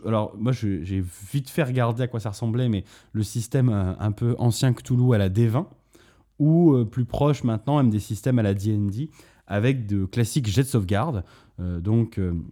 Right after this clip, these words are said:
euh, globalement, quand votre personnage est, est,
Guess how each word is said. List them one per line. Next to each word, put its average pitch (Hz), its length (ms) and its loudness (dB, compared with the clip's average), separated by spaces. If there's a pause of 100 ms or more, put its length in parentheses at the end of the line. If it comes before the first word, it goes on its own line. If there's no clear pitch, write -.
(1000)
euh, 76 640 -8
globalement, 139 720 2
quand 131 120 -2
votre 117 160 0
personnage 139 500 0
est, 101 180 0
est, 85 560 -4